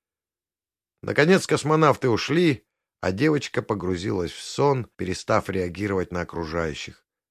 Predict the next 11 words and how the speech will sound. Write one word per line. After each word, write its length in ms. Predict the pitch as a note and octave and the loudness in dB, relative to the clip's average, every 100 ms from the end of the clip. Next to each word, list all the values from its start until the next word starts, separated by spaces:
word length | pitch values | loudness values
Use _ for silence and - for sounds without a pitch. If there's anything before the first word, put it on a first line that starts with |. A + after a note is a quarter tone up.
| - | -8
Задышала 640 | E2+ F#2 G#2 - G2 F2+ | -4 0 0 4 4 4
ровно, 360 | F2 B2+ B2 G2 | 4 2 2 -2
спокойно, 640 | - F2 - A#2+ A#2 F#2+ | -6 -10 -6 -4 -2 -4
будто 360 | E2 F2+ - F#2+ | -6 -8 -6 -6
устала 480 | E2+ - G2 G2+ F2+ | -4 -4 -2 0 -2
сражаться 680 | - F2+ D2+ G2 G#2+ - | -4 -4 0 0 0 -2
с 100 | E2+ | -6
демонами 540 | D#2+ B2+ A2+ F#2+ F2 E2+ | -2 -2 0 -2 -4 -6
и 60 | |
прилегла 560 | E2 F#2 F#2 G2 G2+ G2+ | -6 -4 -2 -2 0 0
отдохнуть. 720 | F2+ F#2+ - G2 E2+ - - | 2 -2 -2 -4 -6 -6 -18